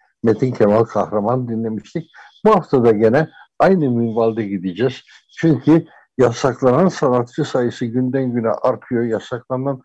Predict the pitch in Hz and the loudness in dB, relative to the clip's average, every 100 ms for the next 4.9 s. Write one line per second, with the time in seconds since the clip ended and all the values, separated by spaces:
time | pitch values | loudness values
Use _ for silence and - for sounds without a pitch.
0 | _ _ _ - 151 123 175 160 - 107 | _ _ _ -2 -2 0 -2 -2 -2 -2
1 | 98 - 101 - 131 131 139 135 127 131 | -2 -4 -8 -4 -4 0 -2 0 -2 -2
2 | 139 - _ _ _ - 135 123 - 170 | -4 -6 _ _ _ -6 -2 -2 -2 -4
3 | 117 117 110 - 123 117 120 117 135 127 | -2 -2 -2 -4 -8 -4 -4 -4 -8 -6
4 | 113 107 95 110 104 - 123 151 | -4 -4 -2 -4 -4 -2 0 0